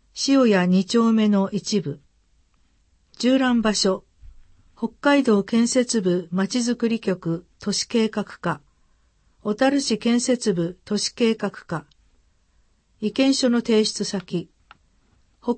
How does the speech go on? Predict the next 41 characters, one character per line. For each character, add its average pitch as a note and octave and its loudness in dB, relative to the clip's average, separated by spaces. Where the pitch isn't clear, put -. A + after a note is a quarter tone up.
海 C#4+ 4
道 G3+ 2
建 A3+ 0
設 A#3+ -2
部 E3+ -4
ま F#3+ -2
ち A#3+ -6
づ A#3+ -4
く B3 -2
り A#3 -4
局 F3 -4
都 G#3+ -6
市 - -6
計 A3+ 0
画 G3+ -4
課。 - -10
郵 B3+ 2
便 C4 0
番 B3+ 0
号 D#3+ -2
零 C4 2
六 C4+ 0
零 A3 2
の E3+ -2
八 A3 -8
五 A#3+ 2
八 F3 -8
八。 D#3 -10
札 A#3 -6
幌 C4+ 2
市 G#3 -2
中 B3 -2
央 A#3+ 2
区 E3+ -8
北 - -4
三 B3 0
条 D#3+ -2
西 F3 -2
六 G3+ -4
丁 F#3+ -2
目。 E3+ -2